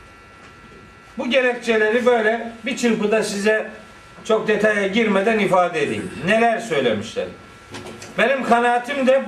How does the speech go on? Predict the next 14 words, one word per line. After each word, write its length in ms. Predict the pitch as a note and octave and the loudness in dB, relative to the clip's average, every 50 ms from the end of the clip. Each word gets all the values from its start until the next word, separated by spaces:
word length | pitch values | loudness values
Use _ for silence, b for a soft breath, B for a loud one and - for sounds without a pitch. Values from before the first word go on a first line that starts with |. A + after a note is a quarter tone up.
| G#3 | 0
bu 120 | A3+ C4+ B3+ | 0 0 0
şimdi 340 | - - B3 B3 B3 B3+ A#3+ | 0 -2 -2 -2 -2 -4 -2
söyleyeceğim 840 | - A#3 A#3 A#3 A3+ A#3 A#3 G3+ A3 A#3 A#3 A#3+ A3+ G#3 E3 - - - - - - - | 0 0 2 2 2 2 0 2 2 2 2 2 0 -2 -4 -6 -8 -12 -16 -16 -10 -8
istikamettedir. 1040 | F#3+ - - F#3+ G3+ D#3 G3 G3+ G3 F#3+ F#3+ F3 F3+ - E3+ C#3+ A#2 - - - - - - - - - - - - - - - - G3+ | -6 -6 -4 -2 -2 0 0 0 0 0 0 -2 0 -2 -2 -2 -2 -4 -10 -12 -16 -20 -20 -20 -20 -20 -20 -20 -20 -20 -20 -8 -2 0
Ben 160 | A#3 C4+ C4+ | 0 2 2
de 140 | C4+ A#3+ B3 | 2 2 2
bunların 380 | B3 B3 B3 B3 B3+ B3+ A#3 | 2 2 2 2 0 0 2
manasının 800 | A3+ A3+ A3+ A3+ A3 A3 A3 A3 - A3 A#3 C#4+ D4 - - - - - - - - - - - - - C3+ C#3 | 2 2 2 2 0 0 0 -2 0 0 0 0 -2 -4 -8 -12 -14 -18 -20 -20 -20 -20 -20 -20 -18 -14 -6 -2
bilinebilir 840 | F#3 A3 G#3+ A#3+ A#3+ A#3+ A#3+ A#3+ A#3 G3 A#3 A#3+ A#3 C#4+ C#4+ C#4 | 0 0 2 2 2 4 4 2 2 2 2 2 2 2 2 2
olduğunu 960 | B3 A3 A3 A3 A3 A3 G3+ F#3+ A#3 A3+ A3+ A3+ A3+ B3 C4 C4+ C4 B3+ G3+ | 2 2 4 4 2 2 0 0 2 2 4 4 4 4 4 4 4 2 0
düşünenlerdenim. 840 | A3 G3+ - G#3+ G#3+ G#3+ G#3 G3+ G3 F#3+ F#3 E3+ D#3+ D#3 B2+ G#2+ - - - - - - - - - - - - - - - - - - - - - - - - - - - - - - - - - - - - - - - - - - - - - - - - - - - - - - - - - - - - - - - - | -2 -2 0 0 0 2 2 2 2 2 2 2 2 0 0 -2 -6 -12 -14 -18 -20 -20 -20 -20 -20 -20 -20 -20 -20 -20 -20 -20 -20 -20 -20 -20 -20 -20 -20 -20 -20 -20 -20 -18 -18 -20 -20 -20 -20 -20 -20 -20 -20 -20 -20 -20 -20 -20 -20 -20 -20 -20 -20 -20 -20 -20 -20 -20 -20 -20 -20 -20 -20 -20 -20 -20 -20 -20 -20 -12
Şimdi 340 | - - C4+ B3+ C4 C4 G#3 | -8 -6 -4 -2 -2 0 2
gerekçeler. 680 | B3+ B3+ C4 B3+ B3+ - - F#3 C#3+ A#2 A2 A2 B2 E3 | 4 4 4 2 0 -2 -2 -2 0 0 0 0 0 0
Bir, 280 | B3+ A3 F#3 - - | 0 0 0 -4 -6